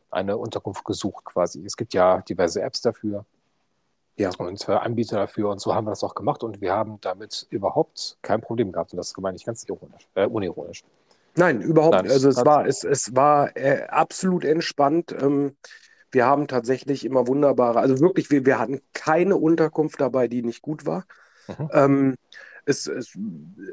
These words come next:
Speaker 2: also jederzeit, ähm, wieder, also ist wiederholungswürdig mit dir. Gerade nach zweitausendsiebzehn sollten wir vielleicht noch mal. Ähm,
Speaker 1: Ich hab da eine
Speaker 2: aber
Speaker 1: Idee. Mhm.
Speaker 2: Ja, vielleicht haust du die jetzt zum Ende mal raus.
Speaker 1: Mhm.
Speaker 2: Ähm,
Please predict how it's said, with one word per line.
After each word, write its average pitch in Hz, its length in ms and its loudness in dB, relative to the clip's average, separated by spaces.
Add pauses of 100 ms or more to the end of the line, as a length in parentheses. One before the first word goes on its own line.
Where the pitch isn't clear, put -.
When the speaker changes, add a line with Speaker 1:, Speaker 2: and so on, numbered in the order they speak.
(120)
Speaker 2:
also 147 200 -2
jederzeit, 170 680 4
ähm, 151 600 4
wieder, 165 220 6
also 143 180 4
ist 151 400 -4
wiederholungswürdig 151 800 4
mit 113 180 -2
dir. 135 140 6
Gerade 135 220 4
nach 135 160 2
zweitausendsiebzehn 131 640 -2
sollten 120 260 2
wir 98 80 -4
vielleicht 101 280 -4
noch 95 100 -8
mal. 113 220 2 (600)
Ähm, 147 460 4 (560)
Speaker 1:
Ich - 80 -8
hab 131 100 2
da 123 100 0
eine 107 120 2
Speaker 2:
aber 165 220 4
Speaker 1:
Idee. 101 80 -4 (400)
Mhm. 110 800 -8
Speaker 2:
Ja, 330 560 4
vielleicht 269 400 0
haust 247 240 4
du 226 40 2
die 226 40 6
jetzt 220 140 4
zum 180 80 0
Ende 180 140 4
mal 170 140 4
raus. 110 300 2 (300)
Speaker 1:
Mhm. 117 240 -2 (100)
Speaker 2:
Ähm, 170 460 4